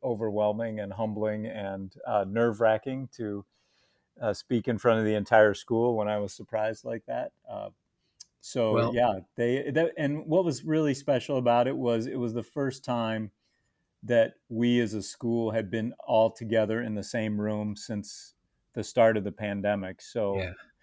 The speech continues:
Speaker 1: you know, the last time we were all together in the gym was homecoming of twenty nineteen. And then we hadn't been all together in the gym again until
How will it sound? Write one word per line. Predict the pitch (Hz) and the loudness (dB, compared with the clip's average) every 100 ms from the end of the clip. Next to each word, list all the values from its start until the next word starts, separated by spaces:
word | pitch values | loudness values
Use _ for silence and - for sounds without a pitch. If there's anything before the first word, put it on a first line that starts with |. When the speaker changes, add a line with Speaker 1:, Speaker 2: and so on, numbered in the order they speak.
| _ _ | _ _
Speaker 1:
you | 131 | 0
know, | 117 | 2
the | 113 | 8
last | 120 127 | 10 10
time | - 120 117 | 6 2 2
we | 113 | 4
were | 110 | 6
all | 110 110 | 6 4
together | 104 113 113 110 | 2 4 4 2
in | 104 | -2
the | 101 | -6
gym | 92 110 113 110 | -4 -2 -2 -2
was | 101 101 98 - - | 0 0 -2 -6 -4
homecoming | 110 113 110 107 104 104 104 | -2 -2 -2 -2 -2 -2 -4
of | 120 104 101 90 - _ | -2 -2 -2 -6 -16 _
twenty | - 117 107 107 | -6 -4 -2 -2
nineteen. | 104 101 95 - 120 117 101 110 123 _ _ _ _ _ _ _ - | -2 -4 -8 -6 -4 -4 -6 -8 -12 _ _ _ _ _ _ _ -10
And | 120 110 | -4 0
then | 110 110 | 0 2
we | 113 | 6
hadn't | 120 113 104 | 6 6 4
been | 110 110 - | 0 -2 -2
all | 120 107 | 2 2
together | - 107 110 107 | 0 4 4 4
in | 104 104 | 0 -4
the | 95 | -6
gym | 101 110 104 | -4 -4 -4
again | 95 101 98 107 | -4 -4 -6 -8
until | 113 95 101 98 95 95 | -10 -8 -4 -2 -2 -6